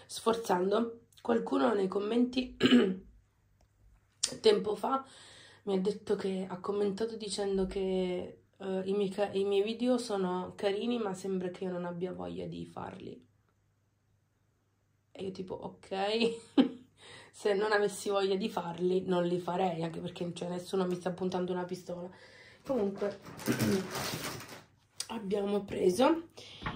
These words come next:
il latte, questo qua, eh, si vede? Sì. Parzialmente scremato, sono quattro pinte, cioè due litri e due e settanta. Non mi ricordo il prezzo, forse sta sull'uno e quaranta. Poi,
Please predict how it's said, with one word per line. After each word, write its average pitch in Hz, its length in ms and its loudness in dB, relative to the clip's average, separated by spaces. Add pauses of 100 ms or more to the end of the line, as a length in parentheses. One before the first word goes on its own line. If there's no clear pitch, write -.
il 220 240 6
latte, 262 880 6
questo - 440 -2
qua, 196 320 4 (160)
eh, 190 60 -6 (220)
si - 160 -2
vede? 214 320 4
Sì. - 120 -12 (520)
Parzialmente 196 720 4
scremato, 240 640 2
sono 185 320 2
quattro 208 400 4
pinte, 190 460 4
cioè 180 260 -2
due 190 200 4
litri 190 500 4
e 180 420 -2
due 180 200 2
e 175 40 -2
settanta. 185 580 -2 (920)
Non 226 120 2
mi 214 60 6
ricordo 170 420 2
il 180 80 0
prezzo, 175 440 -6
forse 196 300 -4
sta 185 220 -8
sull'uno 185 400 2
e 185 80 -6
quaranta. 180 580 -8 (920)
Poi, 233 360 2